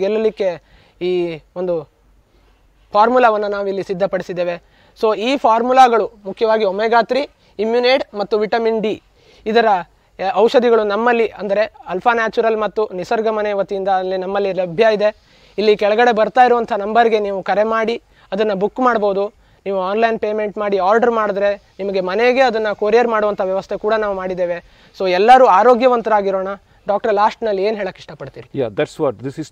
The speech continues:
Speaker 2: the best combination. When you have strong immunity, you need not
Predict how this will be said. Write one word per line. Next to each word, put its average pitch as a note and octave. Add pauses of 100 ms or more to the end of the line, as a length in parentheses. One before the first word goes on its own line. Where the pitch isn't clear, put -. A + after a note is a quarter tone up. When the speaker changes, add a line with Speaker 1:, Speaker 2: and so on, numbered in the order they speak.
Speaker 2:
the D3+ (100)
best - (140)
combination. B2+ (1400)
When D3
you D3+
have G#3
strong G#3 (100)
immunity, E3 (560)
you C#3+
need C#3+
not D3+